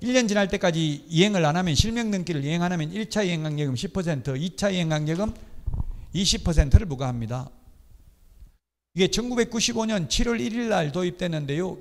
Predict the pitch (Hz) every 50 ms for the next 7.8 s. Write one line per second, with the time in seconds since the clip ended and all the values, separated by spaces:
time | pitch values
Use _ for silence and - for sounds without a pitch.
0 | - - 190 180 - - - 214 196 190 190 196 - - - - - - - _
1 | _ _ _ _ _ _ _ _ - 127 139 160 185 196 160 - 190 202 214 -
2 | - 214 220 196 170 147 147 135 123 127 - - 135 139 165 - - 190 202 202
3 | 208 196 196 196 208 - - - - - 160 165 175 180 175 180 180 185 208 220
4 | 220 185 202 226 220 208 196 214 214 214 208 - - 190 160 147 139 151 - -
5 | 226 - - - - - 151 147 - 156 147 131 139 - - - 139 123 123 120
6 | 110 - 175 190 190 170 165 165 135 - 175 180 180 165 156 139 127 - - 147
7 | 156 170 190 196 185 - 180 196 190 190 180 165 139 127 110 98